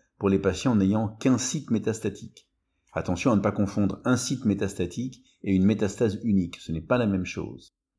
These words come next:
La néphrectomie secondaire peut également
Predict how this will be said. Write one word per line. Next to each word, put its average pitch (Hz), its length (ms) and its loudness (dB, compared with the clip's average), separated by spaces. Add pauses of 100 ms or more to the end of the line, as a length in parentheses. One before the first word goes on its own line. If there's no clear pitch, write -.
(680)
La 98 60 2
néphrectomie 110 480 4
secondaire 120 600 2
peut 104 120 4
également 120 560 4